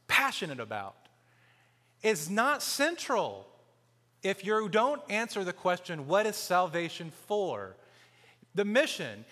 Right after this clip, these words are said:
is simply an attachment to your life,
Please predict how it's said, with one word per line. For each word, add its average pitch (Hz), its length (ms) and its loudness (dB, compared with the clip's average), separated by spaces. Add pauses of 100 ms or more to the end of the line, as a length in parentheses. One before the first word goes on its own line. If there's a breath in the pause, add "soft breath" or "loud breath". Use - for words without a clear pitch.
is 190 160 0
simply 214 680 -2 (140 loud breath)
an 180 120 -4
attachment 190 840 -2
to - 120 -12
your 113 180 -8
life, 101 560 -6